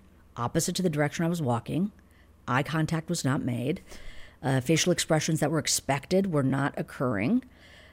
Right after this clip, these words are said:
Uh, expectations were not mel-, met. And, uh, this human mind created a whole bunch of proliferating concepts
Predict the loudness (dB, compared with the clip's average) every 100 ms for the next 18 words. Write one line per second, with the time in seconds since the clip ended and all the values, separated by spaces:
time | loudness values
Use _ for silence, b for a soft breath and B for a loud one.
0 | B -6 -2 -2 -2 -4 0 0 2 0
1 | 2 4 4 2 2 2 -2 -10 0 2
2 | 2 0 -4 B B B B 0 4 4
3 | 2 2 2 4 4 4 6 6 6 6
4 | 4 4 2 0 2 4 4 2 2 2
5 | 0 -2 -4 B B -2 2 4 4 4
6 | 4 2 4 6 6 4 0 -2 -4